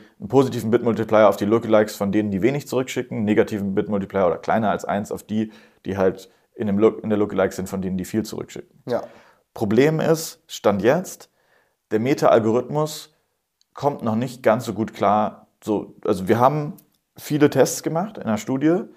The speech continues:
Speaker 1: wo wir genau dieses Feature vertestet haben und wir sehen, es passiert genau das, was wir wollen. Zum Beispiel deine, wenn du auf einen, einen kleineren Bit-Multiplier auf deinen Bestandskunden schaltest, einen höheren auf die, so, geht deine Neukundenrate hoch. Oder die durchschnittliche Return Rate geht runter.
Speaker 2: Mhm.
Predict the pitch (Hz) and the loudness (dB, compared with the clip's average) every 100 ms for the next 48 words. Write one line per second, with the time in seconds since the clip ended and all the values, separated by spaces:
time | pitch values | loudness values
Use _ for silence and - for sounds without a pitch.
0 | _ _ _ - 113 117 117 110 113 113 | _ _ _ -2 2 8 6 6 4 4
1 | 117 - - _ _ _ 139 147 147 147 | 4 2 -10 _ _ _ 0 0 0 -4
2 | - 101 101 117 - - 165 160 120 101 | -4 -6 0 0 0 -4 -2 -2 0 2
3 | 104 127 151 180 _ - - - - - | 4 4 2 -4 _ -14 -10 -8 -2 -2
4 | 110 107 110 - 101 92 95 87 - _ | 4 4 2 -4 -8 2 4 4 -2 _
5 | _ _ _ - 113 107 107 98 101 101 | _ _ _ -2 0 2 4 4 6 4
6 | 98 - - 107 107 - - - 110 - | 0 -6 -6 2 4 4 2 -4 -4 -4
7 | - 92 98 110 127 120 117 113 107 98 | -8 -10 0 2 2 0 -2 -4 0 0
8 | 92 98 92 131 151 - 117 - 120 117 | 0 -2 -2 0 -2 -4 -8 0 0 0
9 | 117 98 104 101 98 - - - 92 87 | -6 -6 -2 -2 -4 -8 -10 -12 -8 -6
10 | 80 - 113 135 160 - - _ _ 120 | -8 -4 2 2 0 -12 -20 _ _ 2
11 | 107 110 107 107 107 - - 82 - - | 4 6 6 4 2 -2 -4 -4 -12 -4
12 | 104 98 95 98 - _ - 98 135 127 | 2 4 4 0 -12 _ -4 2 2 2
13 | 104 98 92 123 123 90 - 98 98 101 | -6 -6 0 2 2 0 0 -4 -2 -4
14 | 98 127 117 107 | -4 -6 -6 -8